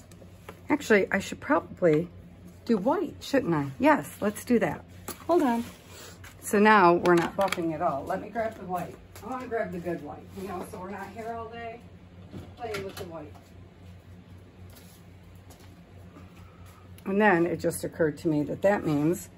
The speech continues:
we're probably gonna have to set it aside. Oh, just a minute, I have to, these lids are so hard for me. So, scraper.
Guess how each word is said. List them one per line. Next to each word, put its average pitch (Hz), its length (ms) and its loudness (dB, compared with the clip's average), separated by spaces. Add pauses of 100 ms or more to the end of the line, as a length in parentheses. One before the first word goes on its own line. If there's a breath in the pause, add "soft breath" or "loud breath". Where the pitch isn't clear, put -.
(240)
we're - 80 -14
probably 160 260 0
gonna 160 160 0
have 175 200 -2
to - 80 -10
set 190 240 -2
it 208 120 -4
aside. 359 440 -6 (1300)
Oh, 214 180 -4 (100)
just - 200 -8
a - 20 0
minute, 170 240 2
I - 40 -6
have 160 180 -4
to, 151 140 0 (680)
these 220 220 4
lids 185 260 2
are 165 80 2
so 165 220 2
hard 156 280 4
for - 140 -4
me. 143 220 2 (2750)
So, 170 1000 0
scraper. 240 520 4